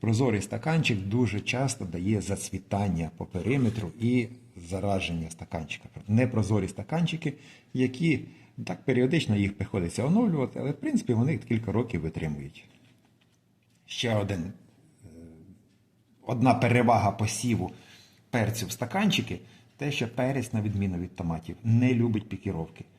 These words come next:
Він не любить, коли його виривають і пересаджують для пікіровки. Коріння пошкоджується, і ми втрачаємо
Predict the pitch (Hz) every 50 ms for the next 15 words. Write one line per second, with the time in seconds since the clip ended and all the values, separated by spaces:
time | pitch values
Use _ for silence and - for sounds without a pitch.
0 | _ - - - - _ _ - 95 101 123 127 123 117 123 127 135 139 127 117
1 | 123 127 127 110 110 113 - 113 107 107 113 110 104 101 85 101 107 98 101 104
2 | 98 101 90 101 104 107 101 98 - 95 - - 87 85 85 - 87 87 87 85
3 | 87 82 76 80 82 - 85 82 - 90 80 80 76 - - - - - _ _
4 | - - - _ _ _ _ _ _ _ - 107 110 117 127 123 117 113 113 113
5 | 120 113 110 - - - 127 131 135 113 117 123 120 120 117 - 123 113 - -
6 | 117 113 113 113 120 127 120 113 - 110 101 98 - - 110 104 110 120 113 117
7 | 113 113 113 110 113 113